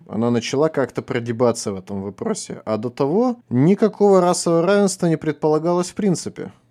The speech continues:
Вот почему он был так удивлен. Он знал хорошо, что и по энцикликам пап римских, по прочим моментам, что, во-первых, они не приветствуют расовое единообразие, а во-вторых, что даже, наверное, еще важнее, они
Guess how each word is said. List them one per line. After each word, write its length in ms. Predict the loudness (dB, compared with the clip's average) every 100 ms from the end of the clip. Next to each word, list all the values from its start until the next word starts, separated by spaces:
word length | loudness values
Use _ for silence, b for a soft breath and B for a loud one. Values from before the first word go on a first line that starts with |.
| _ -2
Вот 220 | 0 0
почему 340 | -2 0 2
он 120 | 4
был 140 | 2 2
так 220 | 0 -2
удивлен. 500 | -4 -2 0 0 2
Он 140 | -2
знал 300 | -2 2 2
хорошо, 540 | 2 -4 -6 -6 -4 -6
что 400 | -6 -10 -8 -4
и 100 | -4
по 200 | 0 0
энцикликам 800 | 0 -2 -6 -8 -6 -6 -6 -10 -4
пап 220 | -4 -2
римских, 680 | 0 0 0 -4 -4 -6 -20 -10
по 120 | -4
прочим 420 | -2 0 0 0 0
моментам, 520 | 2 2 0 -2 -6
что, 380 | -6 0 0 2
во-первых, 680 | 0 2 0 0 -10 -18 -6
они 380 | 2 4 6 4
не 80 | 2
приветствуют 840 | 0 0 0 -2 -2 2 2 -2
расовое 540 | -2 -2 0 -2 0
единообразие, 680 | 0 -2 -2 0 -2 0 -2
а 180 | 2 2
во-вторых, 760 | 2 -2 -2 0 -2 -4 -20 -12
что 280 | -6 0 4
даже, 260 | 4 4
наверное, 380 | 2 2 2 0
еще 240 | -2 -2
важнее, 640 | 0 -2 0 0 0 -2 -12 -6
они 400 | 2 6 6